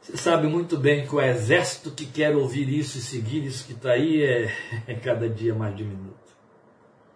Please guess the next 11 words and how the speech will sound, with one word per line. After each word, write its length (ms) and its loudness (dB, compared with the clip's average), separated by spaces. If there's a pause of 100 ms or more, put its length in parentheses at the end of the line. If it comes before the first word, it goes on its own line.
(460)
Isso 140 -4
também 220 4
tem 120 6
muito 200 -4
a 40 0
ver 160 0
com 160 -4
Q 140 -6
I, 340 -4
não 120 -10
é? 60 -14